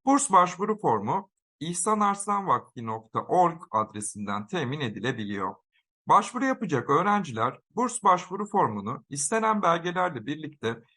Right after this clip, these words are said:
vakıf adresine posta yoluyla gönderebilirler. Belirtilen süre içerisinde vakfa eksiksiz ve doğru bilgilerle yapılan başvurular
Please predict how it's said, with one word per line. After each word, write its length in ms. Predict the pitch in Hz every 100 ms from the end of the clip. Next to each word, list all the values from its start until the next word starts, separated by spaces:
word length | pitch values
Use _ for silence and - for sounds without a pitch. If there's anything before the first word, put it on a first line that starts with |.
| _ -
vakıf 320 | 156 160 220
adresine 600 | 247 175 123 107 110 107
posta 360 | 196 208 - 113
yoluyla 600 | 101 95 92 120 175 - -
gönderebilirler. 920 | 165 123 107 127 117 104 104 95 95 - _
Belirtilen 640 | 101 135 180 202 226 254
süre 300 | 254 - 226
içerisinde 680 | 247 220 160 131 120 113 110
vakfa 340 | 123 143 - -
eksiksiz 680 | 139 139 185 175 233 214
ve 160 | 196 113
doğru 280 | 113 127 185
bilgilerle 520 | 226 185 143 117 107
yapılan 460 | 107 - 107 101 147
başvurular 640 | 185 - 101 110 202